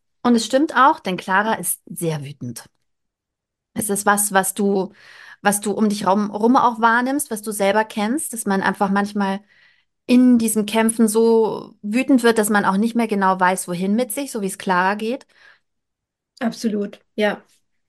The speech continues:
Speaker 2: Total. Also ich kenn's sowohl von mir als auch von meinem Umfeld. Und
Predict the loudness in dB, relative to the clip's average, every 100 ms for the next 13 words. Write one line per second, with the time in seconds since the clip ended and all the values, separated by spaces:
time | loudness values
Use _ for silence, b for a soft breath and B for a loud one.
0 | _ _ _ _ -2 0 2 2 2 0
1 | -4 -6 -10 -6 -2 -2 -2 -4 -4 -2
2 | 0 2 2 2 -4 -8 -10 -8 -6 -6
3 | -2 0 0 0 0 0 -4 -8 -10